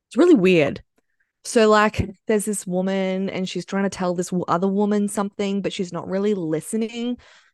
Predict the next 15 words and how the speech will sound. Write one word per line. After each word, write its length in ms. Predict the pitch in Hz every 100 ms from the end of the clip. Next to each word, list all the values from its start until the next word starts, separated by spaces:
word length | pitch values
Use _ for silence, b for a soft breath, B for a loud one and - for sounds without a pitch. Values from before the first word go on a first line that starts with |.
| -
to 120 | 269
her. 480 | 247 254 240 226 226 B B B
Um, 440 | 185 180 170 170 165
and 140 | 185
she's 160 | 208 226
like, 120 | 220
"Come 140 | 285
on, 240 | 302 302 285
you 60 |
gotta 100 | 277
listen 240 | 285 285 285
to 120 | 285
me." 440 | 277 262 247 214
But 240 | 190 196 - 185 B B
anyway, 360 | 202 180 135